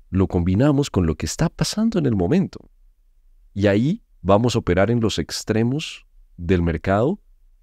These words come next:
Si queremos comprarlo, vamos a operar aquí. Si nuestro bias es bajista porque leímos una noticia, porque pensamos que el S and P va a caer esa, esta zona de liquidez, etcétera, lo tenemos que vender en el otro extremo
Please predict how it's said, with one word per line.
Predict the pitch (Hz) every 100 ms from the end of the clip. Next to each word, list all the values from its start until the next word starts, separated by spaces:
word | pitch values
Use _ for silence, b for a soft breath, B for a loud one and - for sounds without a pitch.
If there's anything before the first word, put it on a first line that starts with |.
| _
Si | - - - 113
queremos | - 95 127 180
comprarlo, | - 165 127 107 131 - 262 - _ _
vamos | 78 98 120 123
a |
operar | 104 - 87
aquí. | 92 - - - _ _ _ _ _
Si | - - 123
nuestro | 110 98 104 98
bias | 92 123 165 151
es | 139 113
bajista | 95 123 190 - 71
porque | 73 82 82 85
leímos | 80 82 107 123 120
una | 123 117
noticia, | 107 92 151 185 - 82
porque | - 76 -
pensamos | - 85 101 113 110
que | 95
el | 104
S | 104
and | 104
P | 110 110 - _ _ - 92
va |
a | 104
caer | 110 110 107
esa, | 107 113
esta | 110 - 104
zona | 110 104
de | 92
liquidez, | 85 76 82 123 143 98
etcétera, | 85 - 143 - 95 160 - _ _ _
lo | 85 87
tenemos | 90 101 123 117
que | 92
vender | 87 92 123 147 -
en | - 90
el | 85
otro | 104 107 -
extremo | - - 175 170 170